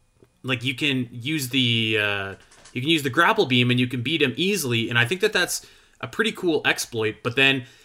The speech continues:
the fight is actually, like, really, really intense if you choose to actually fight Dragon, like, the normal way.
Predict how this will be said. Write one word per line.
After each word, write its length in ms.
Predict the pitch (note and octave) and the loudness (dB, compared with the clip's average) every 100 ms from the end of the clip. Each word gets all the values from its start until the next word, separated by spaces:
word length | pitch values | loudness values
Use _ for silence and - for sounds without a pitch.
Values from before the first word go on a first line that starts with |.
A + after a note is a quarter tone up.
| _ | _
the 100 | - | -6
fight 320 | B2 E3 G#3 - | 0 2 2 2
is 180 | G#3 | 0
actually, 500 | B2 A2+ C#3 - C#3+ B2 | 4 6 6 4 2 2
like, 240 | A2+ G#2+ - _ _ | 2 0 -8 _ _
really, 640 | - A2 A#2+ C#3 D3+ D3+ B2+ | -10 -4 0 4 4 2 0
really 420 | A2 A#2+ C3+ C3 | -2 2 4 4
intense 520 | A2+ - B2 A2 - | 2 2 2 2 -4
if 180 | A#2 - | -8 -6
you 320 | A2+ A#2 A2+ | -2 -2 -2
choose 360 | A2+ - B2 A#2+ | -4 -4 -2 -2
to 80 | - | 2
actually 720 | A2+ A2+ - A#2 A2 G2+ - _ | 4 4 0 -2 -2 -4 -8 _
fight 380 | - E3 C#3 | 4 4 4
Dragon, 500 | - A#2+ G#2+ G#2+ G#2 | 2 2 2 0 0
like, 360 | A2 A#2 - B2+ | -2 -4 -4 -4
the 80 | C3 | 0
normal 360 | B2+ B2+ B2+ | 2 2 0
way. 300 | G#2 G2+ G2 | 0 -2 -4